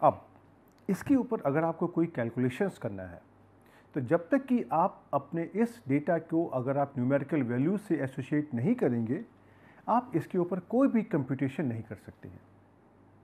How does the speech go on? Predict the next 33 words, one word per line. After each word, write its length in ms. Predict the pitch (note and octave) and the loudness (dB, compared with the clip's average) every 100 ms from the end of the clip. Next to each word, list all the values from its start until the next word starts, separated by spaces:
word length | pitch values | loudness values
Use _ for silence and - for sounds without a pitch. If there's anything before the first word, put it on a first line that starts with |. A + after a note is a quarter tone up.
| - _ _ _ - - - _ _ - - - - _ - - | -20 _ _ _ -20 -20 -20 _ _ -20 -20 -20 -20 _ 0 6
और 160 | G#3 | 8
इस 160 | D4+ D4+ - - _ - - - | 8 4 -6 -20 _ -20 -20 0
कंडीशंस 540 | E3 E3 B3 C4 A3 - | 2 6 6 6 4 2
में 120 | C#3+ | -2
क्या 160 | C3+ E3 | 4 4
होता 300 | E3+ F3 F3 | 4 0 0
है 120 | F#3 B3+ - _ - - - | 0 -4 -10 _ -20 -16 -4
कि 80 | F3 | -2
हम 220 | F3 F#3+ | 0 -2
उसको 220 | - G3 | 0 0
एक 260 | D#3 F#3+ - - - - | 2 0 0 -16 -18 6
कोड 320 | F3 A#3 F#3+ C#3 | 10 10 8 0
डिफाइन 320 | C#3+ C#3 C3 | 2 2 2
करने 260 | C3 B2+ | -2 -2
की 120 | B2+ A#2+ | -4 -6
कोशिश 360 | A#2+ G2+ A#2 | -8 -8 -10
करते 300 | - F#2+ - | -10 -14 -14
हैं। 180 | F2 - - _ _ _ _ _ _ _ - | -16 -16 -20 _ _ _ _ _ _ _ 2
जैसे 240 | F#3 G#3+ | 2 2
कि 120 | F#3 | 2
हम 100 | F3 | 2
कह 120 | E3+ D#3 | 4 2
देंगे, 300 | D#3 D#3 D#3 | 2 0 -2
अगर 280 | C3+ C#3+ B2+ | 0 0 0
हम 180 | C#3 | -2
कह 140 | C3 C3 | -2 -2
देंगे 260 | C3 C3 B2+ | 0 -2 -4
कि 160 | C3 | -2
हमारा 340 | A#2+ A#2 A#2 A#2+ | -2 0 0 0
वेरिएबल 540 | A2+ B2+ C3 E3 G3 - - | 0 0 2 0 -2 -6 -6
वैल्यू 240 | B2 B2+ | -2 0
लेगा 260 | B2+ B2 A#2 | 0 0 0
वन 380 | G#2 C#3 A#3 | 4 4 4